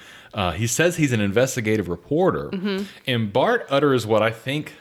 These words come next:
Speaker 1: the Simpsons creators assumed would become, like, his real catchphrase. He says, "My name is blah, blah, blah," whatever it is. Uh, I'm
Speaker 2: Who
Speaker 1: an
Speaker 2: the
Speaker 1: inve-
Speaker 2: hell are you?
Speaker 1: No, no, no. The,
Speaker 2: Oh.
Speaker 1: the man says, uh, "I'm this man, investigative reporter."
Speaker 2: Dave Sutton.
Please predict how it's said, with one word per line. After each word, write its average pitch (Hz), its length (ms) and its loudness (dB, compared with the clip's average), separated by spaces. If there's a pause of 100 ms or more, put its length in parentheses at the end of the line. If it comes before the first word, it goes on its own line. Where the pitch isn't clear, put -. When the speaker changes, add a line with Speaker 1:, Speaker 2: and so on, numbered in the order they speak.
(160)
Speaker 1:
the 101 120 -2
Simpsons 127 520 -4
creators 101 720 -4
assumed 113 500 -2
would 95 180 -2
become, 98 400 -4
like, 85 240 -4
his 82 380 -6
real 90 360 -4
catchphrase. 90 840 -6 (400)
He 120 120 -2
says, 104 400 0
"My 113 180 -2
name 123 240 2
is 98 80 0
blah, 98 200 2
blah, 95 100 2
blah," 95 180 2
whatever 90 320 0
it 78 60 -6
is. 80 200 -8 (400)
Uh, 87 280 -2
I'm 104 100 -2
Speaker 2:
Who 185 100 8
Speaker 1:
an 185 60 6
Speaker 2:
the 185 80 4
Speaker 1:
inve- - 40 2
Speaker 2:
hell 175 160 4
are 165 120 4
you? 165 420 4 (340)
Speaker 1:
No, 139 200 2
no, 127 80 4
no. 87 280 2
The, 196 260 2
Speaker 2:
Oh. 107 40 -2
Speaker 1:
the 107 60 -2
man 127 220 0
says, 95 440 0 (300)
uh, 101 220 2
"I'm 120 240 0
this 107 200 -6
man, 107 280 0
investigative 98 440 -2
reporter." 117 460 2
Speaker 2:
Dave 160 220 0
Sutton. - 380 -10